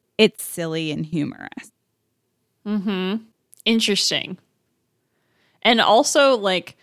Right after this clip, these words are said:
Speaker 2: O'Malley is actively drowning. <laughs>
Speaker 1: Right.
Speaker 2: But it, like you're saying, it, the scene is, I'm much less worried about him.
Speaker 1: Mm-hmm.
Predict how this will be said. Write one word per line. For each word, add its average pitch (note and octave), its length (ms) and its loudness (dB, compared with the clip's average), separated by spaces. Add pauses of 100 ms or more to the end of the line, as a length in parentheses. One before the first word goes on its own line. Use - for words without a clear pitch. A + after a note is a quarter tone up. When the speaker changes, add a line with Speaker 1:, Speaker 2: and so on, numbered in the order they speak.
(560)
Speaker 2:
O'Malley B3 560 4
is E4+ 260 -4 (560)
actively D#3 840 0
drowning. D3 760 0
<laughs> - 40 8 (1000)
Speaker 1:
Right. - 360 -6
Speaker 2:
But F#3 320 6 (600)
it, G3+ 180 0
like A3 240 4
you're A#3 120 8
saying, B3+ 440 4
it, C3+ 160 -2
the G#3 140 4
scene C4+ 480 4
is, G3+ 240 0 (100)
I'm G#3+ 400 2
much G#3 460 0
less F3 580 0 (460)
worried F#3+ 640 2 (160)
about D#4+ 420 2
him. F#4 300 2 (240)
Speaker 1:
Mm-hmm. F3+ 460 0